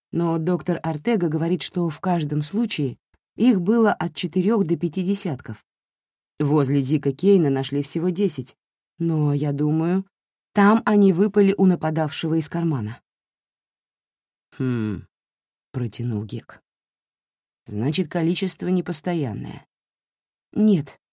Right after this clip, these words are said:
сказала Лорел. "Я об этом уже думала. Это обычные конфеты из тех квадратных коробочек.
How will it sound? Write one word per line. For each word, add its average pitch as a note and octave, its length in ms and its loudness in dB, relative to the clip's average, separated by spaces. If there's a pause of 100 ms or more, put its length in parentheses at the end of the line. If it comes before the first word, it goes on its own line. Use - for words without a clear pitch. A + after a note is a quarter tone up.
(160)
сказала G2 420 -10
Лорел. A2+ 360 -10 (1080)
"Я G3+ 220 2
об G3 100 2
этом G3+ 180 2
уже G3+ 180 2
думала. D3 560 -2 (840)
Это F3 260 -2
обычные G#3 520 0
конфеты A3+ 640 -2
из D3 120 -6
тех G3+ 240 0
квадратных F#3+ 560 -2
коробочек. A3 640 -8